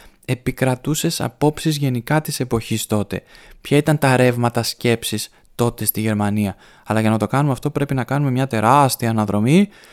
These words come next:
στις περιόδους σκέψης της ανθρωπότητας που θα θέλαμε άλλα δεκατρία επεισόδια μόνο γι' αυτό. Προσπαθούμε εδώ να είμαστε όσο συνοπτικοί γίνεται,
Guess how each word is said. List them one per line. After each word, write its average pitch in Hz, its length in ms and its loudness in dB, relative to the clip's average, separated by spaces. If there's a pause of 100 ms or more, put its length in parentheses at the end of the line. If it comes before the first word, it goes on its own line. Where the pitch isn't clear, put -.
(120)
στις - 240 -2
περιόδους 147 580 4
σκέψης 156 500 0
της - 220 -2
ανθρωπότητας 139 880 2
που 147 100 -6
θα 139 120 -6
θέλαμε 170 680 2 (140)
άλλα 160 260 4
δεκατρία 123 420 0
επεισόδια 131 460 0
μόνο 135 180 2
γι' 123 80 2
αυτό. 104 440 0 (280)
Προσπαθούμε 131 500 2
εδώ 151 120 2
να 151 100 4
είμαστε 147 340 2
όσο 143 200 0
συνοπτικοί 131 640 -2
γίνεται, 127 680 2